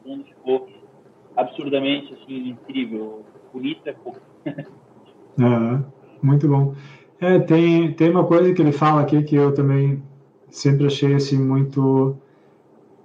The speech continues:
Speaker 2: muito louco, assim, porque, ah, há uma diferença entre tecnologia e cultura, né? Se, mesmo que, tipo,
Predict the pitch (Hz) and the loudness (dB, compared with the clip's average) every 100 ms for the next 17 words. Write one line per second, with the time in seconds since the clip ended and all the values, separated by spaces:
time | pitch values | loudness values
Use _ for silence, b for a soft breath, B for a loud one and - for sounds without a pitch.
0 | _ - - - - 139 139 135 143 143 | _ -20 -20 -20 -6 0 2 2 2 2
1 | 143 147 147 123 - 113 110 120 - 127 | 4 2 2 -2 -4 -6 -4 -6 0 2
2 | 123 120 - _ _ - _ _ _ - | 2 0 -8 _ _ -20 _ _ _ -20
3 | - 127 127 127 127 127 127 123 123 123 | 0 2 4 4 2 2 0 -2 -4 -6
4 | - - - 135 143 156 147 147 147 165 | -14 -20 -4 0 2 2 0 2 2 2
5 | 147 139 135 131 127 143 135 135 131 127 | 0 0 0 0 0 -2 0 0 0 0
6 | 131 135 131 - 131 - 139 120 123 - | 2 2 2 0 -2 0 0 0 -2 -8
7 | _ _ - 127 139 - b b b b | _ _ -6 -4 -4 -8 b b b b
8 | - - - - 131 123 127 135 131 139 | -20 -20 -14 2 6 6 4 0 0 2
9 | 147 147 147 139 139 135 135 135 131 127 | 2 2 2 2 2 2 2 2 0 -4
10 | 131 _ _ _ - _ _ - _ _ | -10 _ _ _ -20 _ _ -20 _ _
11 | - - - - - - - - 135 139 | -20 -20 -20 -20 -20 -20 -20 0 2 4
12 | 127 127 | 4 2